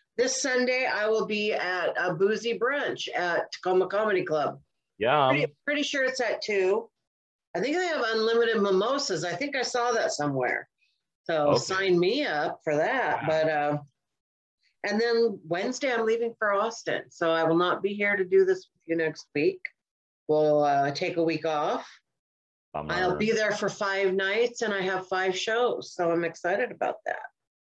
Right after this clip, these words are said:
Speaker 2: That is exciting. That's an awesome trip. You are gonna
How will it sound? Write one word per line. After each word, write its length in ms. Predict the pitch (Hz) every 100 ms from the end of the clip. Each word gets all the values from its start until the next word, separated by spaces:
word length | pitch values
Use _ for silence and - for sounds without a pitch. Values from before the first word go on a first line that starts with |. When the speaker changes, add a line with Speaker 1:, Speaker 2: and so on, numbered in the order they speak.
| _ _ _ _ _ _ _ _ _ _ _
Speaker 2:
That 220 | 101 104
is 140 | 120 110
exciting. 540 | 107 123 147 120 85
That's 340 | 92 117 120 - -
an 80 | 95
awesome 440 | 85 110 - 98
trip. 320 | 92 107 95 -
You 340 | 82 107 117
are 220 | 73 95 90
gonna 400 | 90 82 78